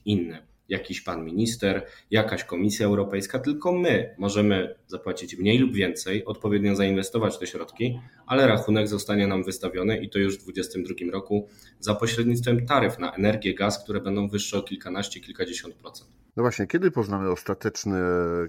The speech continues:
Speaker 2: taryfy, czyli de facto ostateczną cenę energii elektrycznej na dwa tysiące dwudziesty drugi rok?
Speaker 1: Trwają rozmowy na ten temat. Nieoficjalnie można usłyszeć, że niektóre spółki elektroenergetyczne wnioskują nawet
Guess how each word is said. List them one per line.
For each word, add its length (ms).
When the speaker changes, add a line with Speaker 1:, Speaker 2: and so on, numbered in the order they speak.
Speaker 2:
taryfy, 400
czyli 220
de 100
facto 340
ostateczną 680
cenę 560
energii 400
elektrycznej 800
na 340
dwa 160
tysiące 400
dwudziesty 400
drugi 280
rok? 340
Speaker 1:
Trwają 440
rozmowy 360
na 100
ten 180
temat. 420
Nieoficjalnie 480
można 260
usłyszeć, 420
że 120
niektóre 320
spółki 360
elektroenergetyczne 920
wnioskują 480
nawet 360